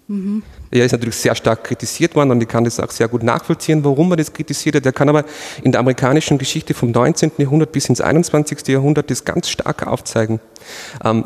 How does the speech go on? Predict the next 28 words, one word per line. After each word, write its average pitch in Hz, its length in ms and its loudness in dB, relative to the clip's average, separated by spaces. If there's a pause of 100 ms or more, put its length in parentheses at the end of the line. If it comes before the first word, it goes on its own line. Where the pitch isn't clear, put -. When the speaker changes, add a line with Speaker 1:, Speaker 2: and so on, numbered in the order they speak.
(160)
Speaker 2:
je 131 200 2
nachdem, 151 420 4
wer 131 140 4
die 147 100 4
Macht 131 280 0
in 139 100 2
der 123 160 2
Hand 131 260 2
hat, 151 220 -2
und - 180 0
dann, 127 160 2
und 135 220 -2
dann 139 100 4
sehen 139 260 0
wir 147 100 4
ganz 143 220 0
stark, 143 300 -2
dass - 220 -4
ganz - 340 -6
viele 160 400 -2
Verschwörungstheorien 131 1000 0
dann 135 140 2
einfach 127 320 0
aus 127 80 -2
diesem - 240 -2
Lager 117 320 2
kommen, 156 480 -2
einerseits. 170 540 0